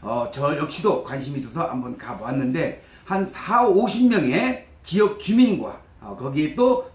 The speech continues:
토지 소유자들이 면사무소를 상대로 해서 많은 그런 컴플레인을 하는 것을 직접 봤었고요. 많은 사람들이 그만큼 관심이 있다는 내용을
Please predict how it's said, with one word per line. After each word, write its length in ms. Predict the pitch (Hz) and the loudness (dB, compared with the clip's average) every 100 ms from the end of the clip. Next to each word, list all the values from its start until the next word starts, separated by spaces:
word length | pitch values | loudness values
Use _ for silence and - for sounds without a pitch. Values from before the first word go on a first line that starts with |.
| - | -6
토지 320 | 262 247 233 | -2 0 -2
소유자들이 920 | - 254 269 196 135 131 180 - - _ _ - | -2 2 4 4 2 0 0 0 -4 _ _ -4
면사무소를 800 | 143 196 226 220 226 208 226 226 | -2 -2 -2 -2 -2 -2 -4 -4
상대로 440 | 160 175 156 131 | -6 -4 -4 -4
해서 640 | 123 214 175 170 262 254 - - | -2 -2 0 4 4 2 -6 -18
많은 600 | - - - - 208 262 | -14 -10 -8 -4 0 2
그런 360 | 240 220 - - - | 4 2 0 -4 -10
컴플레인을 520 | - 185 - 180 151 | -6 -6 -4 -4 -2
하는 160 | 139 131 | -2 -4
것을 440 | 123 196 220 196 - | -2 -2 -2 -4 -10
직접 420 | - 127 - 127 - | -16 -14 -8 -8 -10
봤었고요. 840 | - - 147 - 98 147 247 254 - - | -14 -10 -10 -10 -8 0 2 0 -2 -12
많은 260 | 110 135 202 | -4 0 2
사람들이 380 | 196 208 214 240 | 2 0 -2 -2
그만큼 560 | 190 233 240 294 262 - - - | 2 2 2 -2 -2 -6 -20 -16
관심이 720 | 123 143 139 147 202 165 - | -10 -8 -6 -4 -4 -4 -12
있다는 500 | 123 - 131 127 123 | -14 -10 -6 -2 -2
내용을 560 | 120 139 165 247 226 | -2 -2 -2 -2 -4